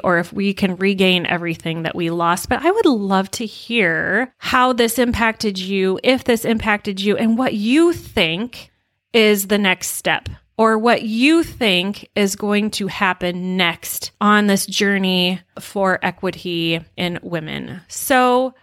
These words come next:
I'm gonna wrap up today's episode by inviting you to connect with me on LinkedIn, Casey Gromer. Create a connection and tell me you heard the podcast so I know that you're not a spammer,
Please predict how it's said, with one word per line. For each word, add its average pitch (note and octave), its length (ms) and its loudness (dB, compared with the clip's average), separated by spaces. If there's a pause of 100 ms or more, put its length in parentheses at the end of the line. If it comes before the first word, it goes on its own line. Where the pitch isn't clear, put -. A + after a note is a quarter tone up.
I'm D#4+ 120 -2
gonna F#4+ 180 0
wrap B3 300 2
up A#3 160 2
today's B3+ 520 2
episode E3+ 840 -4 (240)
by G#3 140 0
inviting A#3 680 0
you G3+ 480 2
to A3 200 -2
connect F#3 360 -4
with G#3+ 200 -4
me G3+ 200 0
on G#3 320 0
LinkedIn, F#3+ 1080 -2 (480)
Casey A#3 640 -4 (100)
Gromer. G3 840 0 (240)
Create C4+ 300 0
a F4 60 0
connection B3 840 2
and G#3 600 0
tell A3+ 240 -4
me A#3+ 240 0
you A#3+ 340 2
heard A3 360 -2
the B3 60 -4
podcast G3+ 760 0
so A3+ 100 -4
I G#3 80 0
know G#3+ 180 0
that G#3 100 -4
you're A#3 100 -4
not G#3 300 0
a A#3+ 40 -4
spammer, A#3+ 1000 2